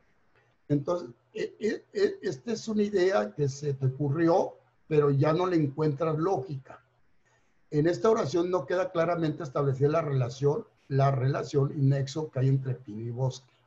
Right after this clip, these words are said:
Seguimos. El, el, lo dice, el pino bosque, un grupo de pinos forma un bosque. Con esta misma oración lee las cinco opciones.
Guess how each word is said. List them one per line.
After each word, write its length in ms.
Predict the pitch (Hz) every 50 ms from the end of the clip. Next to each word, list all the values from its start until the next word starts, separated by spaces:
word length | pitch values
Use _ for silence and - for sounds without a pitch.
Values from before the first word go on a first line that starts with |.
| _ _ _ _ _ _ _ _ _ _ _ _ _ _ _ _ _ _ _ _
Seguimos. 760 | - - 135 135 143 151 143 127 107 - - - _ _ _ _ _ _ _ _ _ _ _ _ _ _ _ _ _ _ _ _ _ _ _ _ _ _ _ _ _ -
El, 240 | 151 151 - - -
el, 500 | - 151 151 151 151 151 147 147 - - - _ _ _ _ _ _ _ _ _ _ _ _ _ _ _ _ _ _
lo 160 | - 165 185 175
dice, 360 | 175 170 135 143 135 127 - - - _ _ _ _ _ - _ _ _ _ _ _ _ _ _ _ _
el 840 | - 180 165 160 160 156 156 160 160 160 156 151 151 151 - - - _ _ _ _ _ _ _ -
pino 260 | - 208 208 220 220
bosque, 480 | 185 185 190 208 202 - - 208 - - _ -
un 220 | 208 208 226 226
grupo 400 | - 208 214 220 214 - 233 226
de 140 | 202 185 156
pinos 420 | 135 - 170 165 160 190 185 - -
forma 360 | - 147 147 143 139 143 147
un 160 | 143 147 151
bosque. 500 | 151 160 180 165 - - - - 107 - _ _ _ _ _ _ _ _ _ _ _ _ _ _
Con 200 | - 160 147 156
esta 280 | 196 190 - - 262 247
misma 300 | 247 226 208 208 208 208
oración 520 | 208 190 165 143 131 - 160 170 175 170
lee 200 | 156 156 160 165 160
las 200 | 165 147 135 -
cinco 400 | - - 139 135 135 135 - 143
opciones. 840 | 135 - - - - 156 143 135 131 - - - - - - -